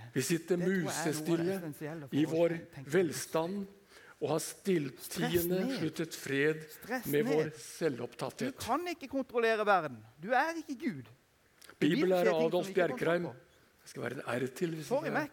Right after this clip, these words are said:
Speaker 1: hvis det har kommet opp noe der, har sagt,
Speaker 2: Han minner om at det går som regel
Speaker 1: «Unnskyldt synd beseires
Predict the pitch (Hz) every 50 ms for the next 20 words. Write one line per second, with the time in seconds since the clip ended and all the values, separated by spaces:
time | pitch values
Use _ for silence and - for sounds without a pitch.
0 | - - - - _ - - - 143 139 139 139 127 - 151 143 131 127 147 -
1 | - 151 151 151 165 170 165 - - - - - - - - - - - - -
2 | - _ _ _ _ _ _ _ _ _ _ _ _ _ - 160 160 156 - 175
3 | 165 160 - - - - 151 180 196 214 247 330 294 - - - - 165 208 -
4 | - - 302 220 185 214 240 240 233 - 160 135 240 247 240 226 - - - -
5 | - - 160 147 131 104 92 90 - - _ _ _ _ - - - - - -
6 | - _ - - _ _ - - _ - 180 170 165 - - - 135 127 127 131
7 | 139 143 143 151 151 147 - - -